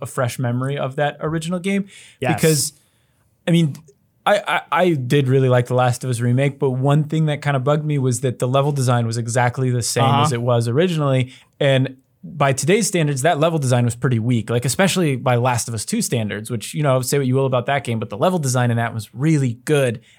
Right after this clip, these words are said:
Speaker 1: And then playing Last of Us, it felt simplified. So
Speaker 2: Yeah.
Speaker 1: I'm excited to hear that, like, they've at least taken a pass at a lot of the, some of the design, it
Speaker 2: Yeah, yeah.
Speaker 1: seems.
Speaker 2: And, and, like, when you're in each area,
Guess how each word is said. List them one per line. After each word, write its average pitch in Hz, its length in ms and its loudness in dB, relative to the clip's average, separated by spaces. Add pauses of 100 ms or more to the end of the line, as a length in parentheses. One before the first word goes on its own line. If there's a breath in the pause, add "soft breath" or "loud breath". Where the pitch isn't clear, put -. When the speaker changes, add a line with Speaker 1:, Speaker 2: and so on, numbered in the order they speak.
Speaker 1:
And 135 120 -2
then 131 140 0
playing 127 240 0
Last 120 300 -2
of 120 40 -10
Us, 107 120 -6
it 110 100 -10
felt - 340 -4
simplified. 110 640 -2
So 131 300 0
Speaker 2:
Yeah. 123 220 0 (100)
Speaker 1:
I'm 156 100 2
excited 196 380 2
to 143 40 -2
hear 160 220 0
that, 143 220 0
like, 135 260 0 (400 soft breath)
they've 151 180 2
at 151 140 0
least 143 400 -2 (300)
taken 127 180 -2
a 123 60 0
pass 117 420 -2
at 123 80 -2
a 113 60 -4
lot 117 220 0
of 120 160 -6
the, 123 360 -6 (1000)
some 165 280 2
of 139 160 2
the 135 100 2
design, 110 420 0
it 110 120 -8
Speaker 2:
Yeah, 302 160 4
yeah. 254 240 2
Speaker 1:
seems. 180 120 0
Speaker 2:
And, 196 100 -2
and, 185 60 -4
like, 180 200 -4
when 202 160 0
you're 190 80 -2
in 202 260 -4
each 175 300 -6
area, 127 560 -2